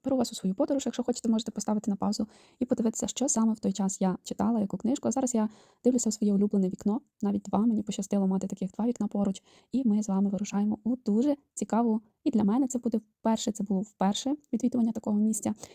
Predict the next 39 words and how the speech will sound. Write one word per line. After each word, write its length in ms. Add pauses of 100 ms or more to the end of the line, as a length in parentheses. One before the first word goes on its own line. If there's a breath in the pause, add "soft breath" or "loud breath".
(160 loud breath)
І 80
ви 120
так 140
само 180
зможете 260
зі 80
мною 200
там 160
побувати. 400
Можливо, 220
хтось 200
був, 200 (540)
можливо, 300
хтось 180
пізнає, 440 (320 loud breath)
можливо, 280
хтось 200
не 80
знав, 220
то 100
згодом 320
я 80
вам 100
скажу, 280
куди 280
саме. 360 (760)
Отже, 200
дівчата 380 (380 loud breath)
і 320
хлопці, 400
хто 160
дивиться 320
мене, 240
всім, 240
всім, 220
всім 380
бажаю 240
приємного 380
перегляду. 440